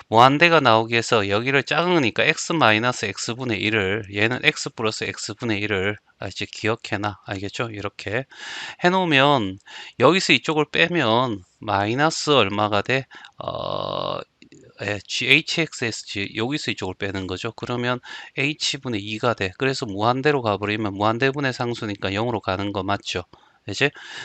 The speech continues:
그리고 요 지엑스는 요 X라고 한다는 거죠.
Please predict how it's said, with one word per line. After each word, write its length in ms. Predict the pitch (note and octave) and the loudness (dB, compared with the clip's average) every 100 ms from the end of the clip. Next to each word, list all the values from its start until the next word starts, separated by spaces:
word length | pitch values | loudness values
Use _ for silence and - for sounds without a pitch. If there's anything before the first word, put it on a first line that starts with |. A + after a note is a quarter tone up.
| - | -6
그리고 460 | - C#3+ D3 D#3 A2 | -2 0 0 0 4
요 200 | B2+ D3+ | 4 4
지엑스는 560 | - - B2 - C3+ A#2 | -2 0 0 0 -4 -4
요 140 | F#2+ G2+ | -2 0
X라고 500 | C#3 - C3 G2+ G2+ | -2 -2 -2 -2 -2
한다는 380 | G2 G2 G2 F#2+ | -4 -6 -6 -6
거죠. 260 | F#2 G2 | -6 -8